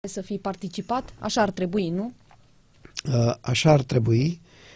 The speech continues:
Speaker 2: Ar trebui consultări publice și ar trebui și consultări publice cu alți specialiști, deci nu neapărat cu oameni care nu se pricep. Uh, ei deocamdată nu sunt consultați, că se pare că mai sunt încă chestiuni legate de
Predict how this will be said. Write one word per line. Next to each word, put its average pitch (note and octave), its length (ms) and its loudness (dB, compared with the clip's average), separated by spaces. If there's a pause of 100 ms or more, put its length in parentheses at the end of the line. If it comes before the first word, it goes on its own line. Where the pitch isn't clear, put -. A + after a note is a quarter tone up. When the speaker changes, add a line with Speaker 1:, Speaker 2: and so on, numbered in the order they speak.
(120)
Speaker 2:
Ar - 160 -2
trebui B2+ 220 2
consultări B2 580 2
publice B2+ 400 0
și C3 120 2
ar B2+ 80 2
trebui B2 200 0
și - 80 -6
consultări A#2 640 0
publice B2 380 0
cu C3 240 -2
alți E3+ 240 2
specialiști, C3+ 840 0
deci C3 180 -4
nu B2 100 -2
neapărat A#2+ 560 -2 (540)
cu A#2+ 120 -2
oameni A#2+ 320 4
care B2+ 280 -2
nu A#2+ 120 2
se A#2+ 180 0
pricep. B2+ 500 -2 (440)
Uh, A#2 500 2 (440)
ei D3+ 240 6
deocamdată C#3 840 4
nu C#3+ 160 6
sunt A#2 500 -2
consultați, B2+ 640 -4
că C3+ 320 0 (640)
se - 200 0
pare C#3 300 6
că C3+ 280 4
mai B2+ 200 4
sunt C3+ 240 0
încă B2+ 480 4
chestiuni C3 420 2
legate B2 460 2
de B2 360 2